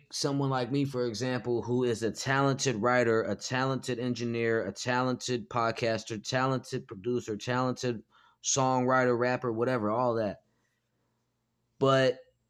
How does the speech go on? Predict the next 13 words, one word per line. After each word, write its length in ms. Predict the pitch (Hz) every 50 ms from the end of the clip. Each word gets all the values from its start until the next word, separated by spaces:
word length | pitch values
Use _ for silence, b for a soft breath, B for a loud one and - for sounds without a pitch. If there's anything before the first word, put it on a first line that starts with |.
| _ _ _ _ _ _ _ _ _ _ _ _ _ _ _ _ _ _ _ _
it's, 260 | - 143 151 143 - - - - _ -
it's, 280 | 156 156 151 143 - -
it's 220 | 156 151 139 -
disgusting 760 | 143 143 139 - - 196 196 196 180 - - 160 160 156 151
because 640 | 147 143 - 170 165 156 151 147 143 135 139 - - _ -
that, 320 | 151 160 156 - - -
that 320 | 147 151 165 170 165 -
in 160 | 147 147 147 139
itself, 520 | 131 - - - 165 165 160 139 139 -
what 120 | 123 131
I 120 | 131 131 131
just 280 | 117 123 127 - -
said, 380 | - 156 151 143 123 104 -